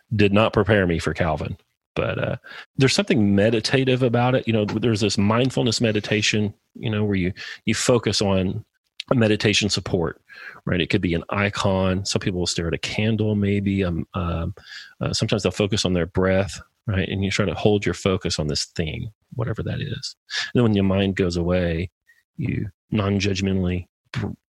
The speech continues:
you don't punish yourself for it, but you just bring your back, your mind back to that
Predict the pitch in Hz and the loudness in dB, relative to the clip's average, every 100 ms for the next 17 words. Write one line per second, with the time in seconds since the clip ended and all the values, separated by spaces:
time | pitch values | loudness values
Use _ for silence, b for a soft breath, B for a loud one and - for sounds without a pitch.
0 | _ _ - - 117 123 - 160 127 101 | _ _ -6 0 0 0 0 0 0 0
1 | - 92 90 - - 107 - - 110 107 | 0 -2 -2 -4 -2 -4 -4 -4 -2 0
2 | 101 92 82 - - - 101 98 92 87 | -2 -2 -2 -4 -6 -2 0 2 0 -2
3 | - 80 78 - 80 80 | -4 -4 -4 -4 -4 -4